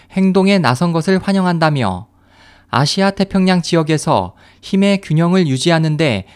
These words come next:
중요한 조치라고 강조했습니다. 그는 또 중국은 주변국의 의견을 무시하고 일방적으로 남중국해에 최소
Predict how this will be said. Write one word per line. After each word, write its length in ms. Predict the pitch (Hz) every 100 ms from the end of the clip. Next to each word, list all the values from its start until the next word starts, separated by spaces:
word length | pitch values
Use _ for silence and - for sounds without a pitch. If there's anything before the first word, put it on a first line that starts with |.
| _ -
중요한 500 | 151 170 185 190 185
조치라고 520 | 143 - 165 165 180
강조했습니다. 1040 | 147 143 151 160 - 143 120 104 92 - _ _ _ _ _ _ _ _
그는 240 | - 196 196
또 360 | 170 117 92 - _ _ _ -
중국은 600 | 175 185 196 180 98 90 _ -
주변국의 680 | 151 185 185 185 185 202
의견을 460 | - 147 180 180 190
무시하고 760 | 151 - 175 156 135 101 95 - _
일방적으로 960 | 131 151 180 175 170 156 165 156 92 - - - -
남중국해에 1000 | 120 165 190 185 180 175 170 135 95 - _ _
최소 560 | - 196 185 202 110